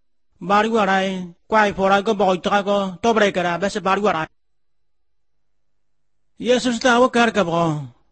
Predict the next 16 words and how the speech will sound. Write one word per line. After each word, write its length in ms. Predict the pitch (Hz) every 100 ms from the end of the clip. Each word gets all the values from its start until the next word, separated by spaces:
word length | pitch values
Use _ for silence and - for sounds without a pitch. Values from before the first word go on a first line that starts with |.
| _
kwai 260 | 233 220 185
ti 80 | 208
ba 160 | 226 233
ya 140 | 233
kae. 500 | 208 180 170 156 143 143 _ _ _ _ _ _ _ -
Kwai 320 | 226 226 214
ke 160 | 220 233
bo, 380 | 196 208 214
pora 420 | 202 196 202 214 220
go 220 | 233 220
boi 280 | 185 190 190
tra 140 | 208 214
go 100 | 220
pa 140 | 196
ya 160 | 185 202
kae. 480 | 196 170 160 151